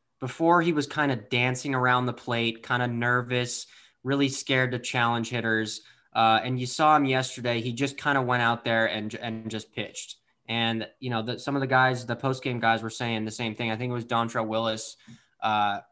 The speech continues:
who, like, spoke extremely highly of him, said he was basically disappointed in him because he, you know, knows he can go, like, deeper into the game. Uh, but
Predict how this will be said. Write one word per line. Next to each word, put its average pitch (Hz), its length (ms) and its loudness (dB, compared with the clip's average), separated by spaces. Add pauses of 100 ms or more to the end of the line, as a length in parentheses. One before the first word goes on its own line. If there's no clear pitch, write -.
(260)
who, 131 160 -2
like, 107 220 -2
spoke 117 340 -4
extremely 139 600 0
highly 113 340 2
of 98 120 -8
him, 104 120 -10
said 123 180 -2
he 120 80 -2
was 113 120 -4
basically 139 420 -2
disappointed 120 680 -6
in 98 120 -10
him 98 180 -8
because 104 320 -6
he, 104 220 -8 (120)
you 110 100 -4
know, 101 200 -10 (320)
knows 123 340 4
he 120 100 -2
can 113 240 -4
go, 110 220 4
like, 101 200 0 (640)
deeper 127 320 4
into 113 160 -2
the 98 120 -8
game. 117 420 -4 (420)
Uh, 101 420 -2 (140)
but 117 380 2